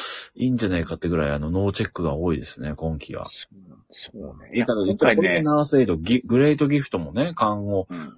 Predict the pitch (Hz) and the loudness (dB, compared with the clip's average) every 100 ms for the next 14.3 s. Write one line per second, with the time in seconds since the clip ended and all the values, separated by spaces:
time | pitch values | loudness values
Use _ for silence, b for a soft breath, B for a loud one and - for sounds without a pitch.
0 | _ 92 87 82 87 104 104 98 95 90 | _ -4 -4 -2 2 2 2 -2 -4 -4
1 | 87 85 - 76 71 62 - 69 101 107 | -4 -8 -16 -6 -4 -4 -8 -10 -6 -2
2 | 107 104 101 95 98 92 85 80 80 71 | -2 -2 -2 -2 0 -2 -2 -8 -8 -6
3 | 71 71 - - - _ - 90 85 78 | -8 -12 -12 -10 -10 _ -10 -8 -8 -10
4 | 76 76 147 190 208 220 202 175 82 69 | -8 -8 -2 0 4 2 4 2 0 -4
5 | - - _ _ _ _ _ _ _ - | -10 -10 _ _ _ _ _ _ _ -10
6 | 80 71 67 64 64 87 120 - _ - | -8 -10 -14 -20 -16 -12 -12 -14 _ -20
7 | 80 71 _ - _ _ _ _ _ _ | -20 -20 _ -20 _ _ _ _ _ _
8 | 104 135 175 196 190 180 120 160 226 220 | -2 2 2 0 -2 0 6 6 6 6
9 | 214 113 71 55 - - - 226 277 117 | 4 4 2 -4 -10 4 4 8 6 6
10 | 92 85 90 139 143 - _ _ _ _ | 4 2 0 -4 -8 -12 _ _ _ _
11 | _ _ _ _ _ _ _ _ 143 143 | _ _ _ _ _ _ _ _ -12 -6
12 | 139 131 123 110 82 - - - - _ | -4 -2 -4 -4 -8 -10 -10 -10 -10 _
13 | - - _ - - - 90 76 69 - | -16 -16 _ -18 -18 -8 -6 -4 -2 0
14 | 226 156 - | 2 2 0